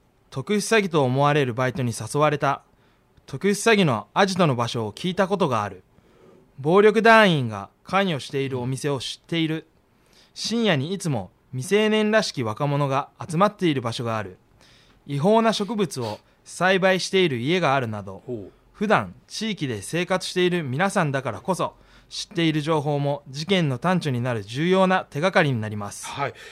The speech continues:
Speaker 2: 私たちの日常で気づいたことが警察にとっては本当に貴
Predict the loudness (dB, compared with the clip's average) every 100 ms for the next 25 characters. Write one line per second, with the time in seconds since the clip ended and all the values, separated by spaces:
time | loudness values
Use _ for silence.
0 | -20 -12 -4 -2 -2 -2 -4 -4 -4 -2
1 | -4 -6 -8 -6 -4 0 4 2 0 -10
2 | -6 -6 -4 -6 -6 -6 0 0 0 -4
3 | -2 -4 -4 -4 -4 -2 0 -2 -6 -6
4 | -8 -10